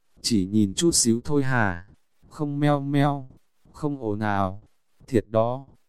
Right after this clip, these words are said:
nhìn đôi mắt to tròn đáng yêu của tôi đi này." Liêm Đường chỉ cảm thấy một tàn ảnh mờ nhạt ấm ấm lướt qua cổ chân,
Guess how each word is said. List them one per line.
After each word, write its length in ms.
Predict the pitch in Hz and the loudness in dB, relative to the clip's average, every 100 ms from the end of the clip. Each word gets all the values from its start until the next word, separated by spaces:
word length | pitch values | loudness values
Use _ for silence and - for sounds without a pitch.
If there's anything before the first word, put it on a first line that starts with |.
| _ - | _ -6
nhìn 300 | 117 113 101 | 2 2 2
đôi 180 | 127 139 | 2 2
mắt 260 | 156 175 - | 2 0 0
to 180 | 147 | 0
tròn 280 | 139 123 98 | 0 -2 0
đáng 220 | 107 117 | -2 0
yêu 200 | 143 151 | 4 4
của 180 | 143 98 | 2 -4
tôi 240 | - 143 139 | 0 2 4
đi 140 | 147 | 4
này." 400 | 135 113 98 95 - _ _ _ - | 4 2 0 -6 -18 _ _ _ 2
Liêm 280 | 143 143 | 4 4
Đường 200 | 127 101 92 | 2 0 0
chỉ 200 | 117 92 | -2 0
cảm 280 | - 92 | 0 -2
thấy 220 | 90 113 139 | 2 2 2
một 240 | 143 101 | -4 -2
tàn 200 | 113 104 | 0 0
ảnh 240 | 107 92 | -2 -2
mờ 100 | 107 | -4
nhạt 280 | 107 110 101 | 0 0 0
ấm 240 | 123 117 123 | -2 -2 -2
ấm 200 | 117 135 | -4 2
lướt 200 | 180 170 | 2 2
qua 200 | 160 143 | -2 -2
cổ 340 | - 113 90 - _ 120 _ _ _ _ - - | -2 -4 -4 -12 _ -20 _ _ _ _ -16 2
chân, 300 | 147 139 | 2 2